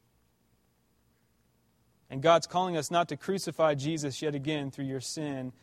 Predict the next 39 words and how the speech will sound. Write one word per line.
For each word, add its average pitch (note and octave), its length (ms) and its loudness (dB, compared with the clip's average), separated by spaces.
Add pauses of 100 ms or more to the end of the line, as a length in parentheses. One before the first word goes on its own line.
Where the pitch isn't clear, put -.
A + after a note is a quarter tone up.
(280)
and C#3+ 180 -4
look D#3+ 400 -2
at D#3 180 -4
the D3 100 0
beauty E3+ 560 -6
of C3+ 140 -8
this B2+ 200 -8
God. C3+ 540 -6 (1500)
There F3+ 160 4
is D3+ 140 0
no G3+ 220 6
other G3 180 4
like G3 260 6
him D#3 100 -2
because C#3+ 340 -2
he - 160 -4
has F#3 160 -2
the D3 100 -4
power D3 760 -2
to D3 100 -16
let D3+ 280 -4
others D#3 360 -6 (140)
hurt G3 200 -4
him. B2+ 300 -14 (1600)
He E3+ 120 0
has F3+ 140 0
the D#3+ 80 -4
power F3 360 4
to E3 100 0
make D#3+ 280 -2
people E3+ 340 -2
delight D3+ 460 2
in D#3 140 -6
him C#3+ 260 -6
who C#3+ 120 -6
used D#3 300 -8
to D#3 60 -6
despise D3+ 680 -6
him. B2+ 400 -16